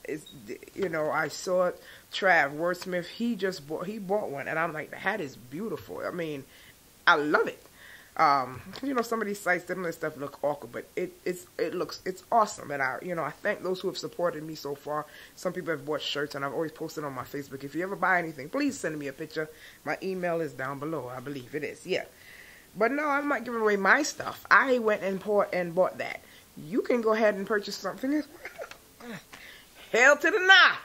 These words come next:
Shit. Just Kiss nineteen. I just got a dog. How do you potty train them? Well, how I potty train Sandy,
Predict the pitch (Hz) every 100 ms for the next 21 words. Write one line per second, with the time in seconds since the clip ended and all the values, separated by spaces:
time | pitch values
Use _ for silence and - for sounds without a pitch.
0 | - - - - - 392 - - - -
1 | 240 262 - - - - 247 233 202 196
2 | 214 208 196 123 90 - - - 190 254
3 | 254 233 208 165 180 123 - - 247 269
4 | 269 226 226 226 226 170 143 - 98 -
5 | 117 - - - - - - 139 262 240
6 | 202 208 202 233 262 254 254 233 208 -
7 | 208 175 165 170 131 110 101